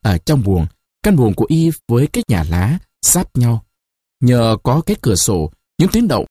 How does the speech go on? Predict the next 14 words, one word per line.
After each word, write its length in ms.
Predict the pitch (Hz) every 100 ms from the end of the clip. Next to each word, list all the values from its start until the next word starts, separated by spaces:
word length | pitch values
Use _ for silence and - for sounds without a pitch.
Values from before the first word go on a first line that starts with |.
| _
hai 200 | - 175
nơi 300 | 156 160 160 151 _ -
còn 200 | 113 90
dễ 200 | - 135
truyền 280 | - 107 82
sang 240 | 131 127
nhau 240 | 127 120 - _ -
hơn 200 | 175 165
trong 280 | - 170 104
buồng 240 | 110 87 -
với 240 | - 110 175 - _ -
nhà 160 | 98 -
ngoài. 260 | 90 82 76 _ _ _ _ _ _ _ _ _ _ _ _ _ _ _ -
Dù 240 | 127 95